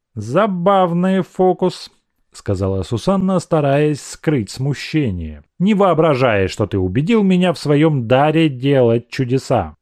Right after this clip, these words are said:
«Я только сделал то, что вы требовали от меня», кротко ответил Ариэль.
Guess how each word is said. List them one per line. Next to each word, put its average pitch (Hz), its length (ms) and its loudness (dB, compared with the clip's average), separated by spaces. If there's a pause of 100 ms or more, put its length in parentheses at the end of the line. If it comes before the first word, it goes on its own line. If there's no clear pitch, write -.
(280)
«Я 180 280 2
только 110 360 0
сделал 117 480 4
то, 202 440 2
что 143 300 0
вы 131 160 0
требовали 139 580 2
от 101 140 0
меня», 120 460 -2 (120)
кротко 143 580 -4
ответил 107 840 -2 (100)
Ариэль. 87 720 -2